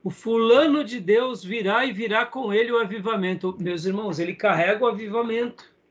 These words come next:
O avivamento que é do Espírito Santo não tá só no Espírito Santo.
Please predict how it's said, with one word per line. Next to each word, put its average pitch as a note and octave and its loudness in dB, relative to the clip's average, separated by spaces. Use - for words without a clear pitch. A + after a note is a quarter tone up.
O F3+ 4
avivamento A3+ 2
que B3 -2
é A3+ 4
do G3+ -4
Espírito G3+ -6
Santo A#3+ -6
não C4+ -4
tá C#4 0
só C4+ -6
no G#3+ -2
Espírito F3+ -2
Santo. C#3+ -2